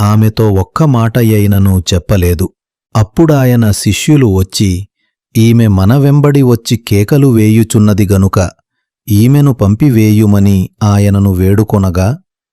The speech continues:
మత్తయి సువార్త పదిహేను ఇరవై మూడు. ఇక్కడ యేసు ఆమెను పట్టించుకోనట్టు కనిపించెను.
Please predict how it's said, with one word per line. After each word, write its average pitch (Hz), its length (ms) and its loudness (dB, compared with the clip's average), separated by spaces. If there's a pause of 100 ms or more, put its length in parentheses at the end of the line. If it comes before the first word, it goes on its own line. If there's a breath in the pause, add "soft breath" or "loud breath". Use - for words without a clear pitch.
(160)
మత్తయి 98 400 0
సువార్త 101 680 -2 (280)
పదిహేను 107 760 0
ఇరవై 101 380 0
మూడు. 92 400 0 (220)
ఇక్కడ 131 320 0
యేసు 101 680 -2 (380)
ఆమెను 135 360 2
పట్టించుకోనట్టు 135 1000 -2
కనిపించెను. 92 800 -2